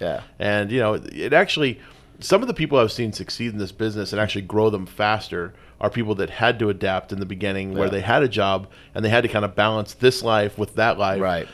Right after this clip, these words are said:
Speaker 2: And, you know, they're able to make these things work on a schedule.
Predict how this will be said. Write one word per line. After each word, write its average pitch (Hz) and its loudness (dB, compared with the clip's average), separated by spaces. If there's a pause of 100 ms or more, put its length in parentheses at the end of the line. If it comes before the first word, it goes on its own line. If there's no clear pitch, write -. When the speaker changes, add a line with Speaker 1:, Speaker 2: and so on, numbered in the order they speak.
(140)
Speaker 2:
And, 107 0
you 117 -2
know, 104 2 (140)
they're 120 8
able 120 6
to 107 -2
make 120 0
these 110 -4
things 101 -6
work 123 0
on 104 -2
a 87 -4
schedule. 117 -4